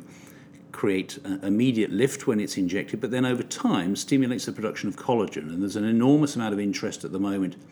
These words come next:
It's probably a real focus area for the next decade around preemptive collagen production, 'cause, of course, over time our bodies lose collagen and elastin and fat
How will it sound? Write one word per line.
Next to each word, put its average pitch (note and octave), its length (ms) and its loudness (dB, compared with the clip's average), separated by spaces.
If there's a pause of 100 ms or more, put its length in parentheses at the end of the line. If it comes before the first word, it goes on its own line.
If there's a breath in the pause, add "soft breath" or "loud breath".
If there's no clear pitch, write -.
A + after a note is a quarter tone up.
(300 loud breath)
It's - 120 -20
probably D#3 300 2
a A2 100 4
real G#2+ 320 2
focus - 420 -2
area G2 220 0
for - 120 -10
the F2+ 80 -2
next F2+ 220 -6
decade F#2 480 -6 (580 loud breath)
around G2 500 0
preemptive A2 580 -4
collagen G2+ 580 -2
production, - 400 -6
'cause, E2+ 180 -10
of F#2 60 -10
course, F#2+ 280 -4
over F#2+ 180 0
time G2 320 0
our F2 100 0
bodies F2+ 440 0 (380 loud breath)
lose F2 360 0 (140)
collagen C3+ 720 2 (140)
and E2+ 140 -4
elastin G#2 720 -2 (380 loud breath)
and E2 160 -10
fat - 560 -4